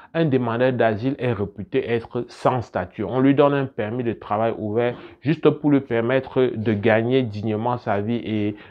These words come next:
de ne pas être vulnérable. Donc, je te reviendrai quand même avec des précisions, mais la vidéo d'aujourd'hui, donc, euh, élargie, va plus loin et, euh, répond à la question beaucoup plus large de comment bénéficier de la formation, qu'on soit visiteur ou pas. Donc, je réponds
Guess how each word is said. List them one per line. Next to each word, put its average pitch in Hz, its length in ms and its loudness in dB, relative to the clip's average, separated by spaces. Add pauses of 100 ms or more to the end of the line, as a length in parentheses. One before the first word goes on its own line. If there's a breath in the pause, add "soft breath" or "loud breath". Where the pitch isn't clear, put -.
(120)
de 117 360 4
ne 131 140 4
pas 143 200 4
être 131 260 0
vulnérable. 104 720 0 (140)
Donc, 180 220 8
je 156 80 0
te 202 100 6
reviendrai 190 480 6
quand 170 180 2
même 156 220 2
avec 127 240 4
des 117 100 2
précisions, 117 600 -2
mais 139 160 4
la 151 180 8
vidéo 165 340 8
d'aujourd'hui, 135 680 0
donc, 147 300 2 (360 loud breath)
euh, 127 240 4 (180)
élargie, 156 720 6
va 135 320 4
plus 175 300 4
loin 151 400 4
et, 143 300 4 (340 loud breath)
euh, 139 120 4
répond 165 360 4
à 185 80 6
la 143 100 6
question 170 480 2
beaucoup 147 320 2
plus 175 220 0
large 151 340 4
de 127 100 4
comment 190 460 2
bénéficier 135 640 2
de 135 100 2
la 123 140 4
formation, 113 640 -2
qu'on - 200 -2
soit 156 240 4
visiteur 113 540 0
ou 123 80 2
pas. 107 260 0
Donc, 131 260 2
je 120 80 -2
réponds 143 380 4